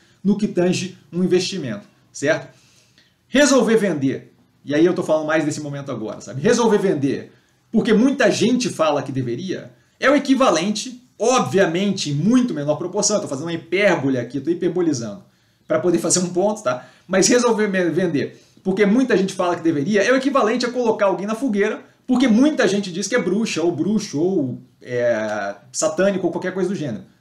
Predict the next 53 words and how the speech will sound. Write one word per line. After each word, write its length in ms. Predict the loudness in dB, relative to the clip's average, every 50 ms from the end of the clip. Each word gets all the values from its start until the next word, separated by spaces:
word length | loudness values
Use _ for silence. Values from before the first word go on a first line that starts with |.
| _ _
tá? 320 | -6 -4 -4 -4 -6 -10 -20 _ _ _ _ 2
Ou 320 | 4 6 6 6 4 2 0
porque 200 | -2 -2 0 2
muita 380 | 2 4 2 2 2 2 0
gente 320 | 0 0 -2 -4 -4 -2 -2
tá 80 | -2
passando 260 | -2 0 -2 -2 -2
por 120 | -4 -4 -4
aquele 160 | -4 -4 -6
processo 480 | -6 -8 -8 -4 0 0 0 0 -2 -6
de 240 | -8 -8 -10 -10 -12 -8
ser 160 | -4 -2 0
queimado, 560 | 2 2 2 2 2 2 2 0 0 -2 -4
enfocado, 420 | -8 -8 -8 -8 -6 -4 -2 0 0
ah, 160 | 0 -2 -2
é, 340 | -4 -6 -6 -6 -6 -6 -6
é 40 | -6
uma 160 | -6 -4 -6
ideia 220 | -4 0 0 0 2
bem 160 | 0 -2 0
popular, 400 | -2 -4 -2 0 2 2 2 2
então 100 | 0 -2
a 40 | -4
gente 100 | -4 -4
deveria 240 | -4 -2 -2 -2 0
fazer 220 | 0 -2 -2 -2
também. 320 | -4 -4 -4 -4 -4 -8 -12 -20 _ _ _ 0
Essa 200 | 2 2 2 4
ideia 140 | 2 2 0
de 100 | 0 0
que 100 | -2 -2
é 40 |
popular, 440 | -2 -2 -4 -6 -2 0 0 0 0
então 120 | 0 -2 -6
a 40 |
gente 80 | -4 -2
deveria 260 | 0 2 2 2 2
fazer, 640 | 0 -2 -4 -2 -2 0 0 -2 -2 -6 -16 _ _ _ -6
não 220 | -2 -2 0 0
faz 180 | 2 0 0 0
qualquer 240 | -2 -4 -6 -6
sentido, 400 | -8 -8 -12 -12 -14 -14 -16 -14
certo? 240 | -12 -6 -6 -6 -4
Quando 140 | -4 -2 -2
a 20 |
gente 140 | -2 -2 -2
para 240 | 0 2 2 2 2
pra 100 | 0 -2
pensar 220 | -6 -6 -6 -4
nesses 160 | -6 -4 -4 -4
exemplos 280 | -4 -6 -6 -6 -6
mais 160 | -4 -2 -2
absurdos, 640 | -2 -2 -4 -6 -4 0 0 0 0 -2 -6 -12